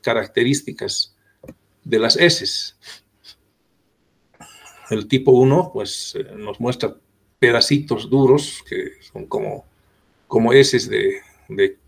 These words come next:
oveja o de cabra, el tipo dos, estas mismas, estos mismos, eh, escíbalos, pero ya, mm, compactados. El tipo tres, con forma ya de morcilla, pero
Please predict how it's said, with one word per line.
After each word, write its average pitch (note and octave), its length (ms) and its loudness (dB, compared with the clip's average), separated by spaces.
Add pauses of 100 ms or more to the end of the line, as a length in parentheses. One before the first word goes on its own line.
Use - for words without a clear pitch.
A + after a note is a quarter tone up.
(140)
oveja A#2+ 600 2
o G#2 60 -2
de G2+ 100 -6
cabra, C#3 580 0 (960)
el G#2 140 -10
tipo C#3+ 260 4
dos, D#3+ 320 4
estas C3 320 0
mismas, C3+ 580 0
estos C3 360 -2
mismos, C3 460 -4
eh, - 340 -6 (520)
escíbalos, C3+ 600 2
pero A#2 300 0
ya, A#2+ 340 0 (680)
mm, G2 460 -10 (200)
compactados. C3+ 1000 2 (1400)
El A2+ 140 -14
tipo B2+ 260 -2
tres, - 760 0 (1160)
con F2 200 -6
forma B2+ 380 2
ya A2+ 100 0
de A2+ 140 -2
morcilla, A#2+ 580 0
pero G#2 360 0